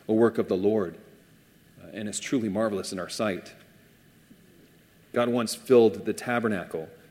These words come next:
uh, with his glory in the wilderness in such a way that Moses couldn't even enter into the tent.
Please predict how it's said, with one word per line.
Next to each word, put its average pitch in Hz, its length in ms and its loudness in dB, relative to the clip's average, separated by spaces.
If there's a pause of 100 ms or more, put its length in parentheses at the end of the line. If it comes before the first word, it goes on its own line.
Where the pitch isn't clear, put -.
(140)
uh, 90 100 -6
with 110 220 -2
his 104 140 -6
glory 110 440 4
in 90 80 -8
the 98 60 -6
wilderness 98 600 -4 (340)
in 104 80 -6
such 123 200 -2
a 131 40 0
way 120 120 4
that 107 200 -4
Moses 120 340 0
couldn't 123 220 -2
even 101 180 -6
enter 113 320 -6
into 107 280 -8
the 90 100 -10
tent. - 420 -8